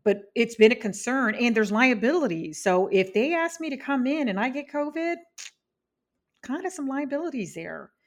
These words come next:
You don't wanna think that way, but, 'cause you're only human, but you're being asked to come in when everyone's at home.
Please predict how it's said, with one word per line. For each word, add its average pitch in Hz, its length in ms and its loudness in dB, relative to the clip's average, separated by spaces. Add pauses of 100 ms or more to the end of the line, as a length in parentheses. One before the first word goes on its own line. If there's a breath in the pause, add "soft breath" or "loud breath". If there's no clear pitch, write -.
(380)
You 220 80 0
don't 269 100 0
wanna 370 140 -2
think 311 320 -4
that 214 200 0
way, 185 260 2
but, 208 280 -2
'cause - 400 -8
you're 196 180 -4
only 233 140 -4
human, 226 540 -4
but 190 260 0 (160)
you're 202 180 -4
being 262 220 0
asked 247 220 -2
to - 60 -20
come 226 180 -4
in 233 160 -2
when 202 100 -2
everyone's 185 440 -4
at 170 80 -8
home. 202 320 -6